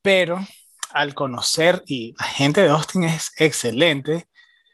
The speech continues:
pero creo que es algo, un tema de que no quiero que, le voy tanto a Inter Miami que no quiero que Austin le vaya mejor en su primer año.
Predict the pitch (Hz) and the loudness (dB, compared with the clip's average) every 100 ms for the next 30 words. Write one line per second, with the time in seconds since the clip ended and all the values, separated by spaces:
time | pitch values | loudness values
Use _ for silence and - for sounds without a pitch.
0 | _ _ _ - 160 151 160 151 151 180 | _ _ _ 0 2 2 0 -2 0 -2
1 | 147 170 180 175 160 156 - 165 170 180 | 2 2 2 -2 -4 -4 0 2 2 2
2 | 160 - 123 135 - 165 170 165 156 131 | 0 -4 -10 -6 0 2 2 0 -2 -4
3 | 120 135 - 147 139 147 196 196 190 175 | -8 -14 0 2 2 2 0 2 0 0
4 | 180 175 180 185 160 135 131 139 - 160 | 0 0 0 0 -2 -4 -6 -6 0 2
5 | 165 - 151 156 - 143 131 127 143 160 | 2 2 0 0 -4 -2 0 2 0 -2
6 | 127 156 147 - - 151 170 139 143 135 | -4 -2 -4 -4 -6 -4 -2 -2 2 4
7 | 151 160 120 | 4 2 -2